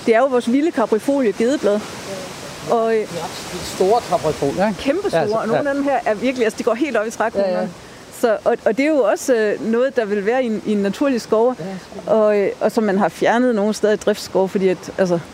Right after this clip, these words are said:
Speaker 1: hvis de klatrer på træerne.
Speaker 2: Det er jo, øh, øh, øh, øh, hvad hedder det? Tømmeret, ikke?
Speaker 1: Ja, de
Speaker 2: Altså
Speaker 1: konkurrerer om lys med det.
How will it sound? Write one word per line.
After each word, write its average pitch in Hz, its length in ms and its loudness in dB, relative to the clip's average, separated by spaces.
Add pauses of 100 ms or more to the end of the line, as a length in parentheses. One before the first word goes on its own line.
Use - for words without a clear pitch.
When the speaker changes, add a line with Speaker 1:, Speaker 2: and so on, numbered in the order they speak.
(240)
Speaker 1:
hvis 190 120 0
de - 100 -2
klatrer 190 360 2
på 190 60 -4
træerne. 190 240 -2
Speaker 2:
Det 147 60 -4
er 117 720 -6
jo, - 0 -
øh, - 20 0 (160)
øh, 104 60 -2 (400)
øh, 135 40 0
øh, 131 60 0
hvad 127 100 0
hedder 123 200 2
det? 120 80 -2 (420)
Tømmeret, 165 380 0
ikke? 185 100 -6 (140)
Speaker 1:
Ja, 233 60 0
de - 80 0
Speaker 2:
Altså 190 140 -2
Speaker 1:
konkurrerer 233 300 0
om 220 80 -2
lys 208 280 -4
med 180 160 0
det. 180 140 0